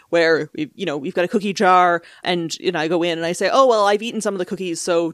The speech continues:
they won't all be left." And then you open up the jar and you're like, "You ate all of them." I'm like, "Well, you know, I, I ate some, <laughs> I ate all. Uh, in fact, I ate all of them." Again, there isn't a contradiction here,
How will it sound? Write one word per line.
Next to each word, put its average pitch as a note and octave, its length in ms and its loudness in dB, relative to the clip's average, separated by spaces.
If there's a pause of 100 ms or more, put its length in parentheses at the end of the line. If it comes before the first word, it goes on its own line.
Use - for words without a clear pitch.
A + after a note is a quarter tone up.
they G3+ 60 2
won't G3+ 180 2
all F#3 80 4
be E3+ 140 -2
left." E3+ 260 0
And G#3 100 -4
then F#3+ 120 -2
you A#3 140 2
open A3 180 2
up G3 100 -2
the G3 80 -2
jar F3+ 180 2
and F3+ 80 -2
you're E3+ 120 -2
like, E3+ 260 -2 (360)
"You G#3+ 280 0
ate - 80 2
all - 260 2
of - 140 -4
them." - 140 -16
I'm - 240 -8 (280)
like, - 80 0 (280)
"Well, A#3 300 4
you G#4 160 0
know, G#3 400 0
I, F#3 100 4 (100)
I D#3+ 60 -6
ate C3+ 320 -6
some, C#5 140 -4
<laughs> B4+ 340 0
I F4+ 40 6 (340)
ate C#4+ 60 -2
all. C4+ 360 -2 (1200)
Uh, G#3 200 2
in C#4 80 0
fact, A#4 360 2
I G#4+ 60 0
ate A#4 180 4 (180)
all G4 80 4
of C4 80 -14
them." F#3 320 0 (760)
Again, F#4 380 2
there E4 100 0
isn't G#4+ 200 0
a G#4 60 0
contradiction D4+ 680 -4
here, E3 400 -4